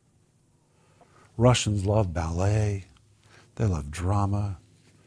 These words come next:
they love opera, they just love it. I mean, it's like God made Denise Renner for Russia. And at the end of her performance, the applause is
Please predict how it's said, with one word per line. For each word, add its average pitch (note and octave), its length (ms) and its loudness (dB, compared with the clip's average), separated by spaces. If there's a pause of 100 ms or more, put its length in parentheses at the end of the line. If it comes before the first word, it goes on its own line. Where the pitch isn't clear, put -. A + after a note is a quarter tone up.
(420)
they A2+ 140 2
love E2+ 340 -2
opera, F#2+ 600 -2 (100)
they G2 200 -2
just E2+ 260 -6
love F#2 400 0
it. D2 40 -10
I G2 120 -2
mean, G#2 100 0
it's F2+ 160 -6
like F#2 220 -4
God A#2 320 0
made G2 360 0
Denise E2 440 -6
Renner D2+ 280 -6
for C2+ 200 -10
Russia. - 500 -10 (2000)
And A#2+ 120 4
at G2 100 0
the F#2+ 140 0
end D#3+ 140 4
of D3+ 80 2
her D3+ 80 4
performance, G#2 960 0 (1800)
the G#2+ 120 2
applause A2+ 640 0
is G2 260 -4